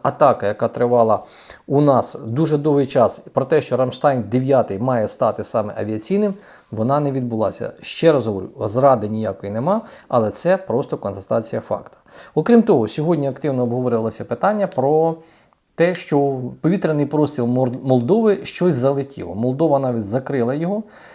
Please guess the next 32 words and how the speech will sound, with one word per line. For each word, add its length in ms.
і 200
до, 520
м, 840
п'ятнадцятої 580
чи 120
шістнадцятої 560
години 400
нічого 540
там 280
не 60
літало, 440
бо 240
вони 400
виявили 520
якийсь 340
невпізнаваний 1120
літаючий 720
об'єкт. 500
Ним 280
виявилась 720
нібито 440
метеостанція, 1000
яка 200
заблукала. 600
Чия 420
вона, 240
невідомо. 560
Така 280
ж 80
метеостанція 680
була 280
нібито 680